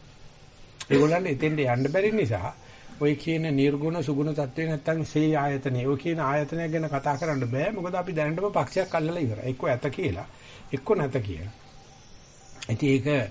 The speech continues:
වාදපතයක් විතරක්ම නෙවෙයි. වාදපතයක් නෙවෙයි. බුදුන් කියන්නේ මේක සාක්ෂාත් කළ හැක්කක් මරණයෙන් මේ පිටම.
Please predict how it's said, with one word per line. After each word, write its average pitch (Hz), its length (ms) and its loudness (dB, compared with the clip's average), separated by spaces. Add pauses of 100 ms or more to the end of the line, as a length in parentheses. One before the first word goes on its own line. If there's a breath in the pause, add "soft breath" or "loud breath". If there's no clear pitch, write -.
(260 loud breath)
වාදපතයක් 165 640 2
විතරක්ම 269 400 0
නෙවෙයි. 110 280 0 (500)
වාදපතයක් 147 600 -2
නෙවෙයි. 175 200 -4
බුදුන් 156 260 -4
කියන්නේ 156 260 -6
මේක 180 140 -6 (460 loud breath)
සාක්ෂාත් 208 640 0
කළ 220 180 0
හැක්කක් 151 400 2
මරණයෙන් 170 420 -4
මේ 147 140 0
පිටම. 135 320 -6